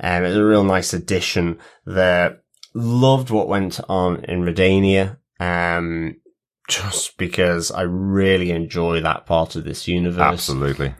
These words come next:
Speaker 1: Um, I loved the fact we got to see Vilgefortz there.
Speaker 2: Mm-hmm.
Speaker 1: Um, he's alive. He's still sort of, you know, plotting away
Speaker 2: Mm-hmm.
Speaker 1: and planning. And also just, you know,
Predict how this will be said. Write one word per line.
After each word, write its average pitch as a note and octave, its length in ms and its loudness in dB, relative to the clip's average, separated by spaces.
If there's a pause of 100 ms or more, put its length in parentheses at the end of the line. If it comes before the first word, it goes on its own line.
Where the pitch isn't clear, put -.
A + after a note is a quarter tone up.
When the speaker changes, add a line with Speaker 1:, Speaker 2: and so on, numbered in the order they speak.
Speaker 1:
Um, F2+ 280 -2
I - 60 -4
loved A2+ 400 2
the G#2+ 100 -6
fact G2+ 220 0
we F#2 160 -8
got F2+ 280 -4
to - 40 -12
see E2+ 420 -6 (280)
Vilgefortz B2 840 2
there. A#2+ 420 2
Speaker 2:
Mm-hmm. E2+ 360 -6
Speaker 1:
Um, G2 460 -4
he's G2 160 -8
alive. G#2+ 880 2 (180)
He's G2 260 -8
still G2 800 0 (140)
sort F#2+ 260 -4
of, F2+ 380 -6
you G#2 140 -2
know, F#2 200 0
plotting G#2 560 0
away F#2 500 2
Speaker 2:
Mm-hmm. D2 380 -2
Speaker 1:
and F2+ 160 -4
planning. F#2+ 600 0 (920)
And A2 260 4
also A2+ 340 2
just, G#2+ 380 -4
you C3 120 -2
know, G#2+ 220 2